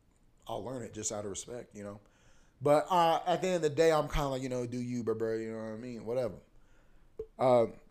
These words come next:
but I will say this, ladies. I will say this. I haven't seen a lot of, uh, transgendered men winning anything. If I'm just being honest. I, if I'm just being, I have not seen a lot of women become men and be good at anything.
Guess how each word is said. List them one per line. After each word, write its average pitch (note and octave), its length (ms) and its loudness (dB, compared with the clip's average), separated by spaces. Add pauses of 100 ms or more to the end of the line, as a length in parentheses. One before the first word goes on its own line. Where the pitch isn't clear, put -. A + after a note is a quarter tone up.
(380)
but D#3+ 120 10
I F3 40 12
will F3+ 160 8
say F3 180 2
this, D3+ 220 0
ladies. B2 340 -2
I C#3 80 -6
will D#3 160 4
say C#3+ 240 2
this. C#3 300 0 (180)
I C3 80 2
haven't F3 260 4
seen D#3+ 240 0
a D3+ 80 6
lot D3 280 6
of, C3 200 0
uh, B2+ 260 2
transgendered C#3 760 -6
men C3+ 420 -6
winning B2+ 300 -4
anything. G2 460 -12 (1040)
If - 80 -6
I'm C#3 120 -2
just C3 140 -8
being D#3+ 240 0
honest. B2+ 500 -6 (840)
I, B2+ 80 -4
if C3 240 -2
I'm D#3+ 180 -2
just C#3+ 100 -10
being, D#3 140 -6
I D3 80 -4
have D3 220 -4
not E3 140 -2
seen D3+ 200 -4
a C#3+ 80 -8
lot C#3 180 0
of B2+ 140 -4
women D3 220 -10
become C3 400 -10
men B2+ 240 -6
and A#2+ 120 -10
be A#2 100 -12
good A2 260 -8
at - 120 -12
anything. G2+ 440 -18